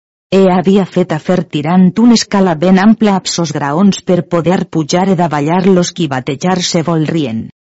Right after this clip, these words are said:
Los capitans del rei Escariano ab tota la gent partiren del camp a peu e desarmats, perquè era prop de la vila, molt pacíficament.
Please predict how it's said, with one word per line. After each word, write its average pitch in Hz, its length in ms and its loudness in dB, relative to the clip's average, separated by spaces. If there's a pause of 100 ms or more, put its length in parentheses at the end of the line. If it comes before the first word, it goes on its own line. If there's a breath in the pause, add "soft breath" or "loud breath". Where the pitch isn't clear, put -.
(800)
Los 180 260 0
capitans 196 680 2
del 160 180 0
rei 202 320 0
Escariano 180 640 0
ab - 180 -2
tota 190 320 -2
la 165 140 0
gent 180 320 4
partiren 208 640 4
del 214 180 4
camp 196 240 2
a 175 60 0
peu 185 340 0
e 180 60 2
desarmats, 156 800 -4 (200)
perquè 180 360 0
era 165 160 0
prop 190 320 -2
de 175 80 2
la 143 160 -2
vila, 170 400 2 (240)
molt 208 320 4
pacíficament. 175 960 -4